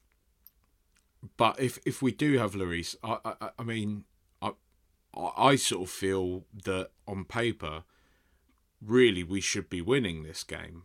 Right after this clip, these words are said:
but just the narrative and everything that I've just outlined there in my, like, forty-five minute monologue,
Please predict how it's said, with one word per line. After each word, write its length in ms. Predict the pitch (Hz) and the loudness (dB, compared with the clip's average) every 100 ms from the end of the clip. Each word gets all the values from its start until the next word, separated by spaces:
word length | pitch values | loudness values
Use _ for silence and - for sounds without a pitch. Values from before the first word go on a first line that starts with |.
| _ | _
but 260 | 107 98 - _ _ _ _ _ _ _ _ _ 123 | 0 0 -2 _ _ _ _ _ _ _ _ _ -10
just 280 | - 127 - | 0 0 2
the 100 | 104 | 0
narrative 800 | 98 107 117 113 - 110 101 95 | 0 2 2 2 -2 0 2 2
and 380 | 95 92 92 - - | -2 -2 -4 -8 -4
everything 380 | 120 117 117 110 | -4 -2 -4 -2
that 80 | 92 | -4
I've 100 | 92 | -4
just 240 | 101 - | -6 -2
outlined 480 | 98 95 92 95 95 | 0 0 -2 -2 -2
there 200 | 98 92 | 0 0
in 80 | 90 | -2
my, 120 | 85 | -2
like, 200 | 85 82 | -4 -4
forty-five 680 | - - 78 - - 87 87 | -8 -8 -6 -8 -6 -4 -4
minute 320 | 90 82 - | -2 -2 -4
monologue, 600 | 101 98 82 78 82 90 | -4 -4 -4 -6 -10 -6